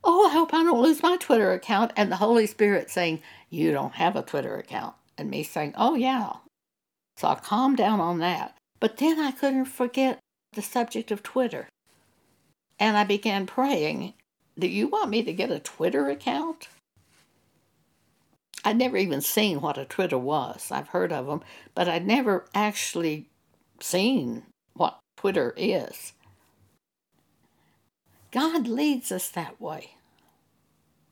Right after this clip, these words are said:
His yoke is easy, his burden is light. If something is extremely complex, extremely difficult,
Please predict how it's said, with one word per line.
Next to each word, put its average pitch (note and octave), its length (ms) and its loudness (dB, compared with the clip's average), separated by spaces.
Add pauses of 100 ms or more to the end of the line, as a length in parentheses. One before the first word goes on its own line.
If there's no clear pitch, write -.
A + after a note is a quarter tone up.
(920)
His A3+ 320 4
yoke A3+ 280 0
is A#3+ 200 -4
easy, F3 520 -6
his F3+ 220 -6
burden G3+ 440 0
is - 220 -12
light. E3 420 -10 (460)
If G#3 140 2
something C4+ 500 0
is F#3+ 240 -2
extremely B3 840 0
complex, - 680 -6
extremely C4+ 840 0
difficult, - 640 -4